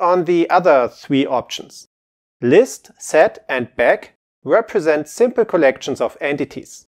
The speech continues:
List and set should sound familiar because the Java util package contains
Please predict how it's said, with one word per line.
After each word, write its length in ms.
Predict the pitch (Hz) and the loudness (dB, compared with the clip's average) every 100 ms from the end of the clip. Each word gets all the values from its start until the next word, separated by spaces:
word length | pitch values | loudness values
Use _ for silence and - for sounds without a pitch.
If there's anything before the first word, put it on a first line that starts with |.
| _ _ _ _ _ _ _ - | _ _ _ _ _ _ _ 0
List 440 | 143 240 - - - | 4 4 0 -20 -8
and 220 | 139 131 | -6 -6
set 420 | - 151 226 - _ | 0 0 0 -6 _
should 320 | - 254 269 | -6 -4 -4
sound 300 | - 170 151 | 0 0 0
familiar 640 | 160 139 233 170 127 180 - | -2 0 2 2 2 0 -6
because 440 | 165 147 151 147 - | -6 0 0 0 -6
the 240 | 143 123 117 | -4 -2 -2
Java 300 | 123 113 113 | -4 -4 -2
util 420 | 113 190 165 147 | -2 -2 -4 -2
package 500 | 127 123 123 - - | -4 -2 -4 -6 -10
contains 480 | 135 120 123 120 | -10 -8 -8 -8